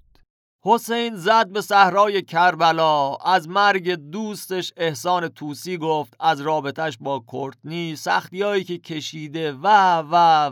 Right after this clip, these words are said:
و. یه نمایش بی‌نقصی داشت اجرا می‌کرد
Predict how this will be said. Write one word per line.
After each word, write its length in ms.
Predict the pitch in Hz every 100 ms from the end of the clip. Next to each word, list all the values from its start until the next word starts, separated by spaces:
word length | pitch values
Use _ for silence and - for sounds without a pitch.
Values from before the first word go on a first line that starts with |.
| 131
و. 220 | 135 110 - _ _ -
یه 160 | 190
نمایش 840 | 202 185 196 196 190 190 226 240 -
بی‌نقصی 920 | 196 156 139 175 180 202 202 - 180
داشت 360 | 170 165 - _ -
اجرا 460 | 160 135 147 151
می‌کرد 600 | 139 120 123 135 127 -